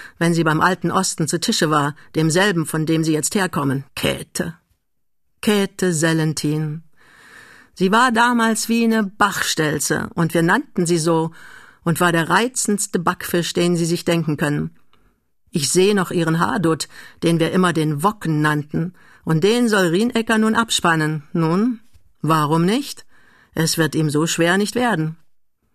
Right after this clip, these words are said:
Am Ende doch schwerer, als mancher denkt, antwortete Wedell. Und so gewiss er der Aufbesserung seiner Finanzen bedarf, so bin ich doch nicht sicher,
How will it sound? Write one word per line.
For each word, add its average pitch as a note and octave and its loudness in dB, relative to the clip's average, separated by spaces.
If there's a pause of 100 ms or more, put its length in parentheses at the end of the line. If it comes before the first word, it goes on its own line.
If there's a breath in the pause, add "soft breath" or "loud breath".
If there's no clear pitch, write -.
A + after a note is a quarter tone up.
(1120)
Am F#3 2
Ende F3 0
doch F#3+ -2
schwerer, F3 0
als F#3 -2
mancher F#3+ 0
denkt, F#3+ -2 (440)
antwortete D#3 -2
Wedell. D3+ 0 (800 loud breath)
Und E3+ 0
so F3+ 0
gewiss G#3+ 0
er G#3 0
der F#3 0
Aufbesserung F3+ 0
seiner E3+ 0
Finanzen F3 -2
bedarf, F3 -2 (460 loud breath)
so F3 -4
bin F#3 2
ich F#3 -4
doch A3+ -2
nicht C4+ -4
sicher, F3+ 0